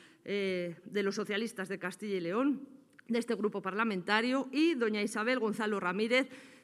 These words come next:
que es también nuestro portavoz en el área. Dos mujeres, las máximas responsables en la materia, la coordinadora y la portavoz,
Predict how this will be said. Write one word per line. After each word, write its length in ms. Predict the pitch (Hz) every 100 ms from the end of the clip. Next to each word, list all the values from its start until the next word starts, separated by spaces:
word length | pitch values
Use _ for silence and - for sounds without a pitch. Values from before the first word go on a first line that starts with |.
| _
que 220 | 233 240
es 120 | 254
también 440 | 240 226 262 262 240
nuestro 340 | 190 170 185
portavoz 600 | 190 196 190 202 226 226 - - -
en 200 | 190 180
el 120 | 151
área. 360 | 110 - - - - - - _ _ 185
Dos 160 | 233
mujeres, 560 | 240 214 262 277 349 349
las 200 | 208 208
máximas 440 | 226 233 226 208
responsables 920 | 208 202 - 208 240 254 233 185 170
en 120 | 196
la 80 | 185
materia, 500 | 185 185 226 262 294
la 160 | 285 214
coordinadora 680 | 208 196 196 185 226 226 180
y 40 |
la 140 | 170 180
portavoz, 580 | 262 262 208 202 226